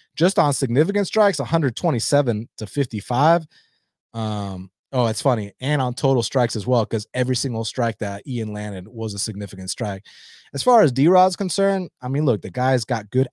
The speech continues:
output, he's got decent hands. Um, that's what he's known for, he's a vet. I like him, he comes to fight, he's an exciting guy. Um, I just think he's gonna be a little bit on the slower side. I think that, you know, D-Rod does best when he's got a big reach advantage over these guys, when he's got the height advantage,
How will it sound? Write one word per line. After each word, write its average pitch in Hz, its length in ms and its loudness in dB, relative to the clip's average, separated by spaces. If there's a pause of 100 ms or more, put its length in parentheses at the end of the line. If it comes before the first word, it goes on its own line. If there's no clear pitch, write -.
output, 117 420 0
he's 107 160 -6
got 104 220 -10
decent 123 360 -8
hands. 120 420 -4 (520)
Um, 107 240 -8
that's 120 240 -4
what 139 80 2
he's 120 120 0
known 117 260 -2
for, 123 220 0
he's 107 200 -4
a 95 80 -6
vet. 127 520 2 (680)
I 131 80 -2
like 156 320 2
him, 95 100 -12
he 107 80 -10
comes 139 280 -6
to 151 80 -6
fight, 117 320 -2
he's 107 100 -6
an 117 80 -6
exciting 131 520 -2
guy. 131 320 0 (440)
Um, 107 300 -8
I 120 80 -8
just 120 140 -8
think 135 140 -4
he's 123 140 -4
gonna 117 180 -4
be 117 120 -4
a 110 60 0
little 110 180 -4
bit 117 100 -6
on 101 180 -10
the 95 80 -12
slower 117 440 0
side. 160 400 4 (460)
I 113 80 -10
think 120 300 -6
that, 101 380 -6 (100)
you 117 120 -8
know, 104 120 -6
D-Rod 120 600 -2
does 113 240 -2
best 113 340 -6
when 117 120 -4
he's 110 140 -4
got 110 160 -4
a 101 40 -8
big 113 320 -8
reach 120 260 -6
advantage 127 460 -2
over 131 160 4
these 127 180 2
guys, 123 340 -2
when 107 100 -4
he's 104 100 -8
got 120 160 -6
the 101 80 -12
height 127 340 -2
advantage, 127 600 0